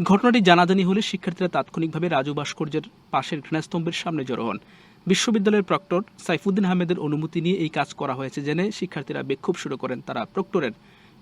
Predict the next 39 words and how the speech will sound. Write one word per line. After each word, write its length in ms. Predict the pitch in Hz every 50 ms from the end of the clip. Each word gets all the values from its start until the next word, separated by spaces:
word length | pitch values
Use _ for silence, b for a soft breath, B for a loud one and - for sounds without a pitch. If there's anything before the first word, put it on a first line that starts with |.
| b -
পদত্যাগ 340 | 180 175 196 190 135 113 - - - -
দাবি 220 | 143 139 123 127 120
করেন। 280 | - 123 107 104 110 - b b b b b b b _
ঘৃণাস্তম্ভে 540 | 160 156 180 233 254 - - 254 240 226 233
থাকা 220 | 214 - 180 185 196
গ্রাফিতিটি 520 | 175 170 147 147 - 170 - 170 208 202
অর্ধেকটা 500 | - 151 147 139 - 175 - - 180 143
মুছে 280 | 127 143 170 - - 175
ফেলা 160 | 160 139 127
হয়েছিল। 440 | - - 131 - - - 143 120 - - -
পরে 180 | 156 139 131
একই 180 | 127 - - 151
জায়গায় 280 | 156 160 156 170 202
শেখ 200 | 196 - - 135 -
হাসিনার 260 | 127 - - 131 135 -
আরেকটি 300 | - 139 160 - - 196
গ্রাফিতি 440 | 175 156 127 120 - 131 - 143 -
আঁকা 200 | - 123 - 123
হয়। 200 | - - - - b b b b b b b b
শেখ 240 | - - 214 202 -
হাসিনার 280 | 240 - - 247 226
গ্রাফিতি 460 | 185 160 160 151 - - 208 - 226 202
মুছে 280 | 180 180 175 - 202
ফেলার 240 | 180 190 180 170 165
খবর 300 | - - 151 139 156 160
পেয়ে 200 | - - 185 185
ঘটনাস্থলে 500 | - - 160 - 160 139 - - 143 131
আসেন 280 | 127 123 - 180 196 226 B B B B B B -
বৈষম্য 340 | 151 175 190 - - 233 233
বিরোধী 280 | 208 220 214 208 208 202
ছাত্র 400 | - - 165 151 - - 170 156
আন্দোলনের 400 | 151 151 147 156 156 156 156 156
নেতা 280 | 147 143 139 - 170
হাসিব 320 | 156 147 139 - - 156 151
আল 100 | 135 127
ইসলাম 240 | 120 - - 135
সহ 200 | 123 - - 160
আরও 220 | 185 160 143 123 117
কয়েকজন। 400 | - 120 113 123 135 131 -